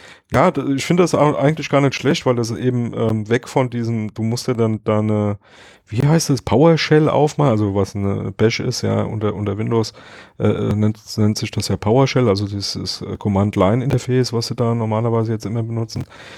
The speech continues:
ähm, und da irgendwelche kryptische Befehle eingeben und so, das ist nicht jedermanns Sache. Ähm, finde ich gut, dass sie da Tools für haben, die das auch ein bisschen für Mauseschubser und Legastheniker hinkriegen. Ähm, ich denke, das wird irgendwann bei Apple auch kommen,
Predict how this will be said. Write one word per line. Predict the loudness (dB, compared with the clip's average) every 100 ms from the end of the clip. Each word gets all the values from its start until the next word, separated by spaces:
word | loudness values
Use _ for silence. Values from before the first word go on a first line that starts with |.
| -20 -4
ähm, | 2 4 4 0 _ -20 -20 _ _
und | 0 4
da | 4 6
irgendwelche | 4 4 2
kryptische | 0 -2 0 0 0
Befehle | 0 0 2 2
eingeben | 2 0 2 0 0
und | -2
so, | 0
das | 0 -2
ist | -2
nicht | -2
jedermanns | 2 2 2 0
Sache. | 0 0 -2 -4 _ _ 0
Ähm, | 2 2 -4 _ _ -20 _ -6
finde | -2 -2
ich | 0
gut, | 0 2
dass | 2 0
sie | 0
da | 0
Tools | 0 -2 -2
für | 0 2
haben, | 2
die | 0
das | -2 -2
auch | -2
ein | -2
bisschen | -2 -2
für | -2 0
Mauseschubser | 2 0 -2 -6 -2 0
und | 0
Legastheniker | 0 0 0 0 2 4
hinkriegen. | 4 0 -2 -2 0 -4
Ähm, | -2 -2 -2
ich | -2
denke, | 0 0
das | 0 -2
wird | -4
irgendwann | -2 0 0 2
bei | 0
Apple | 0 -4 -4
auch | -4
kommen, | -4 -4 -4